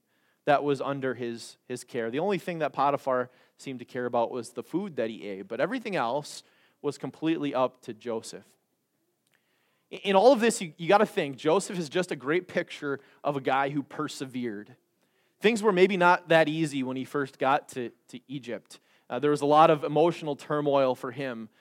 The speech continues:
uh, I'm sure. And, and maybe the, the slavery thing was probably not so easy either. But God was with him, blessed him. He, he was promoted, and now, uh, it wasn't the way he thought his life would turn out, but, but things were,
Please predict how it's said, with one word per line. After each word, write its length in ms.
uh, 180
I'm 160
sure. 440
And, 140
and 100
maybe 220
the, 140
the 120
slavery 540
thing 200
was 100
probably 280
not 220
so 220
easy 520
either. 480
But 140
God 260
was 180
with 260
him, 320
blessed 480
him. 300
He, 140
he 60
was 180
promoted, 580
and 200
now, 400
uh, 300
it 160
wasn't 420
the 60
way 180
he 120
thought 260
his 140
life 240
would 100
turn 180
out, 160
but, 200
but 120
things 220
were, 80